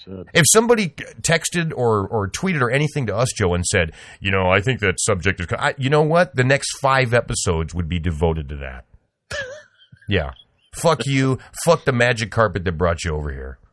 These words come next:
Speaker 1: Wow.
Speaker 2: And I'm in a good mood today, brother. I got
Speaker 1: No
Speaker 2: electric-,
Speaker 1: kidding, man.
Speaker 2: I got electricity. I got
Speaker 1: Giddy, yeah. <laughs> Did you fly a kite with a key, uh,
Speaker 2: I was
Speaker 1: on
Speaker 2: a
Speaker 1: the street
Speaker 2: happy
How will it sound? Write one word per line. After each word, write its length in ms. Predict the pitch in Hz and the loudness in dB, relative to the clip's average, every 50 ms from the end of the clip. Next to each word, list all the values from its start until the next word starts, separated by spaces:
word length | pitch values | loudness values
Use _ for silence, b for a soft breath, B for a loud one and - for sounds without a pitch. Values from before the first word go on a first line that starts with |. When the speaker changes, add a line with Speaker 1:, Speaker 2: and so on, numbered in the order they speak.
| _ _ - | _ _ -16
Speaker 1:
Wow. 480 | 78 78 80 - 76 71 71 71 71 71 | -10 -6 -4 -4 -2 -2 -2 -2 0 2
Speaker 2:
And 120 | 110 117 | 4 4
I'm 100 | 180 269 | 4 2
in 80 | - - | 2 -2
a 60 | 87 | -2
good 260 | 73 73 90 120 151 | -4 -2 -2 0 0
mood 180 | 107 76 71 67 | -2 -4 -6 -8
today, 200 | 71 69 69 69 | -10 -10 -10 -10
brother. 360 | 67 65 71 69 78 90 95 - - | -8 -8 -6 -6 -6 -6 -8 -6 -8
I 80 | 135 | -2
got 100 | 175 202 | 0 0
Speaker 1:
No 80 | 104 92 | 2 2
Speaker 2:
electric-, 340 | 90 87 - - 107 123 139 | 2 0 2 2 4 4 4
Speaker 1:
kidding, 140 | 101 69 69 | 4 2 -2
man. 140 | 71 73 - | -2 0 0
Speaker 2:
I 60 | 175 | 2
got 120 | 220 143 | 2 2
electricity. 640 | 107 92 90 85 - 127 120 - - 73 67 60 - - - _ _ b b b b | 2 2 0 0 0 -2 -2 -2 -6 -8 -10 -12 -16 -20 -20 _ _ b b b b
I 80 | - 139 | 0 2
got 160 | 165 160 - - | 2 2 2 4
Speaker 1:
Giddy, 360 | 95 98 104 98 90 85 85 - - - | 4 4 6 4 2 0 -4 -8 -8 -2
yeah. 300 | - 95 98 98 98 - - - | 2 4 4 4 4 2 -4 -4
<laughs> 40 | - - 440 - - - _ - - _ _ _ _ - - - - - _ - - - - - - - - - - _ - - _ B B B B B B B B B B B | -10 -12 -8 -8 -10 -10 _ -20 -20 _ _ _ _ -20 -16 -14 -16 -14 _ -12 -12 -8 -10 -12 -10 -8 -10 -12 -10 _ -16 -14 _ B B B B B B B B B B B
Did 100 | B 92 | B 0
you 40 | 85 78 | 0 2
fly 260 | - 110 104 104 101 | 4 6 6 6 6
a 80 | 98 | 4
kite 320 | 95 - - 104 107 113 104 | 2 2 4 4 4 6 4
with 120 | 117 98 | 4 2
a 40 | 95 | 2
key, 440 | - - 107 110 113 113 117 120 117 | 0 2 4 4 6 6 4 4 4
uh, 40 | 117 | 2
Speaker 2:
I 180 | - 180 202 208 | 4 4 4 4
was 100 | 160 135 | 4 4
Speaker 1:
on 100 | 113 107 | 4 4
Speaker 2:
a 20 | |
Speaker 1:
the 60 | 107 | 4
street 120 | 113 123 156 170 | 4 4 6 6
Speaker 2:
happy 180 | 175 175 170 | 6 6 6